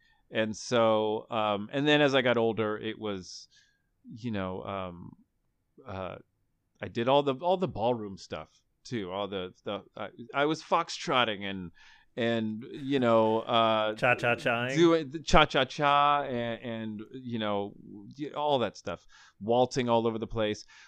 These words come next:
Speaker 1: But my thing was, you know, I was in, like, a, a, like, an actual, like, a dance crew, like, a hip hop dance crew for a little bit. And so that was a thing. And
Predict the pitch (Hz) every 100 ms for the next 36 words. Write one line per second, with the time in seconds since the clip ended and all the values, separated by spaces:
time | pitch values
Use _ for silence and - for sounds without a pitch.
0 | - 113 135 123 120 - 131 135 123 _
1 | 170 165 160 131 120 110 104 - 120 123
2 | 110 113 120 110 101 92 87 - 95 90
3 | - _ _ _ _ _ - 95 101 92
4 | 101 - 110 101 92 80 107 104 - -
5 | 85 92 90 101 98 87 92 85 - 95
6 | 82 - 87 92 90 87 - 101 80 -
7 | 87 85 113 123 117 117 - 117 107 107
8 | 104 101 104 101 92 92 87